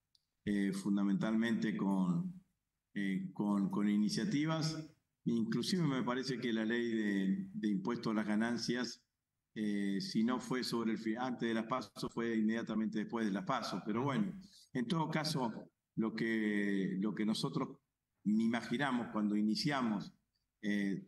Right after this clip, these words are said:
este proceso electoral fue tres etapas. Las paso, la primera vuelta y la potencial segunda vuelta. Eh, la primera vuelta para nosotros, las paso, era importante consolidar todo el frente interno. Teníamos un adversario, un compañero que era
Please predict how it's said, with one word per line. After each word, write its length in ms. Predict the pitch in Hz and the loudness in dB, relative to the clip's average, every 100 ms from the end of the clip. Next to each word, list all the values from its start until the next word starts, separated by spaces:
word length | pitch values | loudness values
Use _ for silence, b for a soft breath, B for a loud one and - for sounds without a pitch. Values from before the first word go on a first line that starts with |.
| - | -6
este 320 | 117 113 110 | -4 -2 -2
proceso 420 | 101 92 110 - | -2 -2 -2 -2
electoral 680 | 110 101 117 135 143 139 - | -2 -2 -2 0 -2 -4 -6
fue 140 | 120 113 | -6 -4
tres 200 | 123 120 | -2 -2
etapas. 600 | 107 120 - 98 92 - | -2 -2 -2 -2 -4 -4
Las 180 | 107 - | -4 -2
paso, 520 | 156 151 156 151 - | -2 -2 0 -2 -2
la 100 | 107 | -2
primera 320 | 104 113 120 | 0 0 2
vuelta 280 | 120 123 120 | 0 -2 -2
y 60 | 123 | -2
la 120 | 104 | -2
potencial 480 | 101 104 95 113 104 | -2 -2 -2 -2 -4
segunda 340 | 104 98 95 | -4 -2 0
vuelta. 280 | 101 95 80 - _ B B B B _ | 0 -2 -4 -12 _ B B B B _
Eh, 400 | 113 104 101 101 | -2 0 2 2
la 260 | 101 123 117 | 0 0 0
primera 320 | 131 180 190 | 0 0 0
vuelta 400 | 151 175 165 143 | 0 0 0 -2
para 200 | 113 110 | -2 0
nosotros, 520 | 110 110 160 - 120 | 0 0 0 0 -2
las 120 | 104 95 | -4 -2
paso, 380 | 143 143 120 | -4 -2 0
era 400 | 113 117 107 - - _ - | 2 2 0 -4 -16 _ -6
importante 640 | 107 113 110 - - - | -4 0 -2 0 -2 -2
consolidar 640 | 113 113 95 104 113 123 110 | 0 0 0 0 0 0 -2
todo 180 | 117 113 | -2 -2
el 60 | |
frente 300 | 113 117 104 | -2 -2 0
interno. 420 | 107 98 110 98 95 | 0 0 0 0 0
Teníamos 460 | 98 113 113 104 107 | 0 0 0 -2 -2
un 80 | |
adversario, 760 | 104 101 104 - 160 147 147 190 - - B _ - | 0 0 -2 -2 0 0 0 -2 -8 -20 B _ -16
un 100 | - | -4
compañero 600 | 98 92 104 127 135 117 | -2 0 2 2 0 0
que 160 | 101 98 | -2 0
era 340 | 101 95 92 | 0 -2 -6